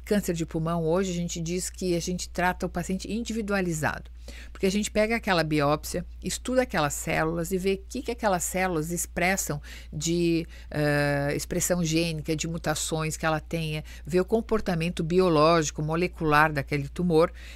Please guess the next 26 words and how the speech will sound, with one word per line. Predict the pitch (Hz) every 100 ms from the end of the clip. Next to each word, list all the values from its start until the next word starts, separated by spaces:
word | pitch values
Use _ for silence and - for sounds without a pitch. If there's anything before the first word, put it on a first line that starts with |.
| -
e | 185
aí |
você | 190 202 220
vai | 208 247
tratar | 262 220 185 185 202
exatamente | 196 202 190 233 233 233 208 -
com | - 208 220 226
a |
medicação | 196 185 - 185 202 202 - - -
exata | 196 - 202 214 202
pra | - 196 214
você. | 240 220 - - - - - - - - - -
Então, | 180
a |
gente | 175 170
vai | 170
fazer | 170 170
um | 185
tratamento | 190 185 160 170 -
especial | - 175 170 156
usando | 156 156 151
imunoterapia, | 151 151 147 156 156 - 185
quimioterapia, | 151 160 156 160 160 190
dependendo | 180 175 185 208
do | 196
tipo | - 233 220